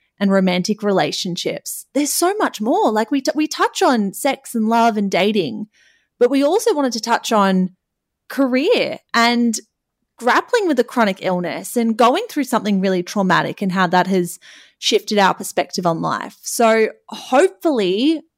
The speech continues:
anyone who reads the book kind of closes the final page and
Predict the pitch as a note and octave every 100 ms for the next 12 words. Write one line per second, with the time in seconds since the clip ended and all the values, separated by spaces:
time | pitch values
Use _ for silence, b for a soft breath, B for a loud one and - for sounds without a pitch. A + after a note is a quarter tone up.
0 | _ A#3 A#3+ B3 A3+ A3 G#3+ G3+ G3 -
1 | F#3+ A#3 A#3 - - - - _ _ _
2 | - A3+ G3+ - A3+ A3 B3+ B3+ G#3+ G#3+
3 | - G#3 F#3+ F#3 - A3+ G#3+ G3+ F#3+ F#3+
4 | F#3+